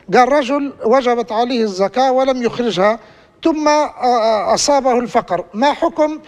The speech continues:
الزكاة؟ هل إذا أصابه الفقر نقول وجبت عليه زكاة ألف دينار مثلاً، وأصابه الفقر ومعاش عنده كيف يطلع ألف دينار، هل يجب عليه دفع الألف دينار ولا لا؟" يجب دفع عليه، لأن وجبت في ذمته،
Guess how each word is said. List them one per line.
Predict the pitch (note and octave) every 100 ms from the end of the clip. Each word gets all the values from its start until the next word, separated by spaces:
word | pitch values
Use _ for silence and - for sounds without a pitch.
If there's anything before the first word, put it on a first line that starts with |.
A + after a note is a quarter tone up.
| - - B3
الزكاة؟ | G3 A3+ A3+ G3+ E3+ -
هل | F3 D4+ C4+
إذا | C#4 B3+ A#3+
أصابه | A#3 C#4+ A3+ G#3
الفقر | - C4+ - G3+
نقول | G#3+ C4+
وجبت | B3 B3 A3 A3
عليه | G#3+ B3 A3
زكاة | F#3 G3 C4 C4
ألف | A3+ E3
دينار | G#3 F#3+ D3+
مثلاً، | D3 - - - - - _
وأصابه | B3+ C4 - D4 A3+ G#3
الفقر | D#3+ D4+ D4
ومعاش | C#4 C#4+ D4 C4
عنده | D4 B3
كيف | A#3+ C4
يطلع | A#3+ C#4+ C4+ A#3+ G#3+ C4+
ألف | B3 G3
دينار، | A3 G3+ C#3+ - - - - - -
هل | A#3 C4+
يجب | E4+ B3+ A#3
عليه | G#3+ B3 C#4+ A#3
دفع | C4 -
الألف | G#3+ B3+ A3 F#3+
دينار | G#3+ C#4 G#3+
ولا | G3+ G3
لا؟" | A3 C4 -
يجب | B3 D#4 F3+ D#3+
دفع | F3+ D#3+
عليه، | D#3 D#3+
لأن | D3 G3 A#3
وجبت | B3 E4 G#3 F#3 F3+
في | G3
ذمته، | E3+ F3+ A#3+ G#3 F3 C4